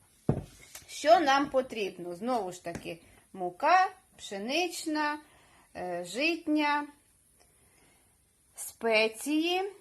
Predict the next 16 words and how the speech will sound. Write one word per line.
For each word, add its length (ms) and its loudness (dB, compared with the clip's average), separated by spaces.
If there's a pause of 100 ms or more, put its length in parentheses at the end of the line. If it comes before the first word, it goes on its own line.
(120)
Ми 240 -2
беремо 580 0 (540)
спеції, 1040 -4
ну, 100 -4
такі 460 0
тут, 320 -8
е, 520 -4 (240)
фенхель. 840 2 (560)
Що 220 -4
в 60 -2
нас 180 -6
тут 220 -14
ще? 180 -10
Е, 140 -10 (1400)
перчику 720 2
трошки, 1120 -2